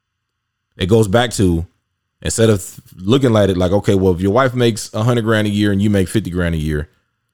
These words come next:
we make a buck fifty." I'm not even gonna toe the line of, uh, uh, uh,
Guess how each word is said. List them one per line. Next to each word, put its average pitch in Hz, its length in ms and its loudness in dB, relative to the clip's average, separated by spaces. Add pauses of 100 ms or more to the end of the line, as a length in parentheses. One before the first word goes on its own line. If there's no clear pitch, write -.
(120)
we 139 300 2
make 135 240 4
a 113 60 2
buck 110 220 0
fifty." - 380 -4 (2750)
I'm 104 140 0
not 139 160 2
even 139 140 4
gonna 131 120 2
toe 131 140 4
the 127 60 2
line 120 260 2
of, 113 280 4
uh, 98 180 2 (100)
uh, 95 140 -2 (120)
uh, 98 120 2